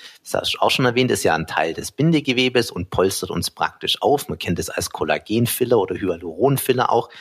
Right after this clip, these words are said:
Und die Idee ist letztlich, dass man durch das Vitamin C die Kollagensynthese ankurbelt, also mehr von dem Kollagen bildet und dadurch Falten von innen aufpolstert.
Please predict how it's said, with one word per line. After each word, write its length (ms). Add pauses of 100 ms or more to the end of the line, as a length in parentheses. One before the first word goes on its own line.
(220)
Und 160
die 60
Idee 220
ist 100
letztlich, 360
dass 160
man 100
durch 160
das 180
Vitamin 360
C 180
die 140
Kollagensynthese 1120
ankurbelt, 560
also 200
mehr 280
von 180
dem 120
Kollagen 540
bildet 360 (360)
und 180
dadurch 360
Falten 480
von 240 (120)
innen 340
aufpolstert. 800